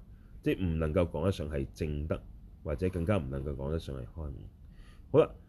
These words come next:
咁如果佢係已經構成呢一個最微末嘅未到地定嘅時候，OK，佢能夠構成呢個最微末嘅未到地定嘅時候，咁佢有一個最基礎嘅前設已經能夠生起，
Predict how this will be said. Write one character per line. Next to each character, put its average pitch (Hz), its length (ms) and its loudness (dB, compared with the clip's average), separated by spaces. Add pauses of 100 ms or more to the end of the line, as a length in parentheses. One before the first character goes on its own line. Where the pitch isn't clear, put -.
(180)
咁 143 360 8
如 85 120 10
果 139 100 10
佢 104 160 10
係 85 200 4
已 80 180 4
經 110 140 4
構 87 220 2
成 71 220 -2
呢 87 60 2
一 101 140 4
個 73 360 0 (380)
最 110 280 10
微 87 240 6
末 82 180 2
嘅 90 280 2
未 82 140 4
到 87 120 4
地 82 180 0
定 67 340 -4
嘅 85 100 0
時 - 180 -10
候， 76 180 -12 (720)
OK， 90 260 -4 (480)
佢 123 80 4
能 101 140 8
夠 95 40 2
構 113 140 6
成 87 160 2
呢 117 40 8
個 117 60 8
最 107 160 4
微 78 140 2
末 78 120 -2
嘅 85 120 -2
未 73 140 2
到 76 140 0
地 73 60 -2
定 71 200 -2
嘅 - 0 -
時 - 180 -10
候， 67 160 -6 (440)
咁 120 160 6
佢 104 200 6
有 90 200 10
一 - 40 6
個 87 180 6
最 87 320 4
基 117 260 4
礎 78 300 -2
嘅 78 180 2
前 65 400 -8
設 - 240 -6 (140)
已 76 140 -4
經 101 220 0
能 64 140 -4
夠 71 100 -2
生 78 200 -8
起， - 240 -10